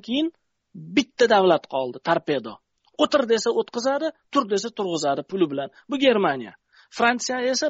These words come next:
ta'siri boru siyosiy va juda kam.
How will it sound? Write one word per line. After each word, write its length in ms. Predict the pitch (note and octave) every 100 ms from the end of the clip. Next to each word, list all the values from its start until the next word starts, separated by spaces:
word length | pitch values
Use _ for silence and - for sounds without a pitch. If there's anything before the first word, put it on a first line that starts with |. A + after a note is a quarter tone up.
| G#3+ G3+ A3 A3+ G3 G3 - - -
ta'siri 460 | - B3 A#3+ C4+ A#3
boru 360 | A#3 B3+ E4 F4 -
siyosiy 520 | - - C4 A#3+ D4 C4
va 80 | A#3+
juda 300 | F#3 B3 B3+
kam. 240 | G3+ D3